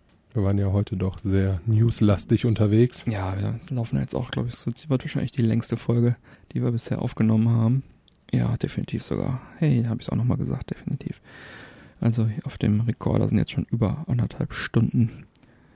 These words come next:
Speaker 2: drauf, was auch unsere gewünschte Maximallaufzeit ist, <laughs> denke ich mal.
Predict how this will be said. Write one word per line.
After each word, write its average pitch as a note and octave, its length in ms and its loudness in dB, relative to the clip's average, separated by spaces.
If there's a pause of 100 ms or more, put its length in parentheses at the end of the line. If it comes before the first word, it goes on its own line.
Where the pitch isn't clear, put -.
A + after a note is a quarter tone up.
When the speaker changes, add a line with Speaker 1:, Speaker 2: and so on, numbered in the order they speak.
(100)
Speaker 2:
drauf, A#2 640 2
was B2 300 -2
auch A#2+ 300 -2
unsere A#2 760 6 (760)
gewünschte B2 440 6
Maximallaufzeit A#2+ 1120 4
ist, - 180 8
<laughs> C3 100 8
denke B2 220 6
ich C#3 100 6
mal. B2+ 240 2